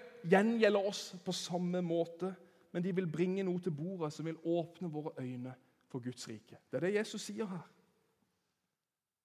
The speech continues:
Å ha et sånt inkluderende hjerte som strekker seg mye lenger og utover,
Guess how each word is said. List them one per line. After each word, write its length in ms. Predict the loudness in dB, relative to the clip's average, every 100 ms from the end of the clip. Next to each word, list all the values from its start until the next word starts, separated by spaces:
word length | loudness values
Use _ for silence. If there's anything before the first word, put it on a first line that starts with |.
| _
Å 140 | -2 6
ha 80 | 10 10
et 100 | 8
sånt 220 | 4 2 0
inkluderende 680 | 0 4 6 8 6 4
hjerte 360 | 4 2 -4 -4
som 160 | -2
strekker 340 | 2 2 2 2
seg 180 | 4 4
mye 160 | 4
lenger 480 | 6 6 6 2 2
og 120 | 0
utover, 440 | 2 2 2 -4